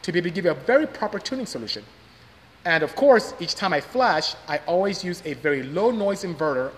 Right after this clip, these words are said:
on your battery. And why do I do that? Because doing flashing, if your battery voltage falls low, <laughs> you could brick your E C U.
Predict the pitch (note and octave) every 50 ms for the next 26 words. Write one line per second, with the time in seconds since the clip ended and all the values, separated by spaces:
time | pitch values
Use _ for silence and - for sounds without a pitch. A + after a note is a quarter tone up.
0 | - - E3 D#3 E3 F3 D#3 C#3 C#3 D3 D3 C#3+ C#3+ C3+ - C3 A2 G#2+ G2+ -
1 | - - B2+ B2+ C#3 E3 F#3 G3 G3+ F#3+ G#3 G#3+ G3 A#3 B3 C#4+ - - - -
2 | - - - - - - - - - F3 - F#3 D#3+ C#3+ G3+ F#3+ F3 - - -
3 | B3 C#4 D#4 D#4 - - G3 F#3 - - - F#3 F3 - G3+ C4 C#4+ B3+ F#3 -
4 | A#3 A#3 B3 B3+ B3+ C4 G#3 D#3+ G3 G#3+ A#3 A3+ A3+ - - - - A3 G#3+ G#3+
5 | F#3 D#3+ E3 F3+ G#3+ C#4+ E4 C#4 F#3 E3 G3+ D4 - - - - - - - -
6 | - - - - - - - - - - - _ - - - - G3+ F3 D3+ C#3
7 | - - - - - - - - - - - E3 F#3+ - G3 C#3 B2 - D3 D#3+
8 | - - E3 D3+ C#3+ C3 - - - A#2+ A2 G#2+ G2+